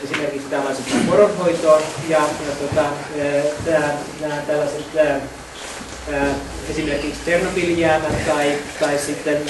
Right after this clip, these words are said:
nämä, nämä, tota, ää, aikaisemmat, ää, ää, ydinpommikokeiden jäämät, niin,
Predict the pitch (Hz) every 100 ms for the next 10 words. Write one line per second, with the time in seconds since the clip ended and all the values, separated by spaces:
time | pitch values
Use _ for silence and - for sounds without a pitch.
0 | - - 151 151 143 147 - - - -
1 | - - - - - - 139 147 156 135
2 | 127 139 139 139 - - - - - -
3 | - - - 156 147 143 139 139 147 156
4 | 160 147 139 139 147 139 135 131 131 -
5 | - - - - 139 139 135 - - -
6 | - - - - 156 160 160 160 147 143
7 | 143 139 151 139 139 147 143 143 139 139
8 | 131